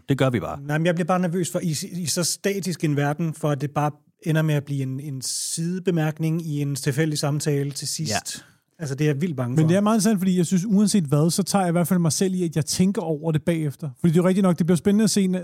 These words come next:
Speaker 3: når man er, når, når jeg for eksempel bliver færdig, og om nogle af de valg, jeg tog, hvor jeg virkelig var i tvivl,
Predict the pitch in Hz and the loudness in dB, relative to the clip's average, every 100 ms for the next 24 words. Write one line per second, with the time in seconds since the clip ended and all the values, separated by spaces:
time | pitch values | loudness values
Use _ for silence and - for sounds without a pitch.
0 | 175 165 156 147 135 120 185 160 147 185 | 2 2 4 2 2 0 0 2 2 -2
1 | 190 160 165 175 170 156 127 170 180 220 | -2 2 4 4 4 4 4 2 4 2
2 | 202 170 185 175 165 170 202 180 185 175 | 0 -2 0 2 4 4 4 2 2 2
3 | 170 175 - 202 170 160 143 190 196 151 | 2 -2 0 0 2 2 4 2 2 0
4 | 120 - 254 208 | 0 0 0 0